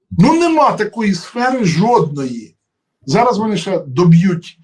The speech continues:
зовсім, ну, мі-, міні-функціонального омбудсмена з питань української мови.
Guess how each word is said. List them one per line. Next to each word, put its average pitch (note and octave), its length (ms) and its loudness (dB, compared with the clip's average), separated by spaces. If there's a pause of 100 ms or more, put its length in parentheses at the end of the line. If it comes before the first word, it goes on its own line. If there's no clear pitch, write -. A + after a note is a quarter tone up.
(160)
зовсім, D#3 600 0
ну, D3 320 -2 (540)
мі-, F#3+ 300 4
міні-функціонального F3+ 1500 2
омбудсмена D3+ 600 -2
з - 60 -10
питань C#3+ 340 -6
української C#3 600 -4
мови. D#3+ 280 -8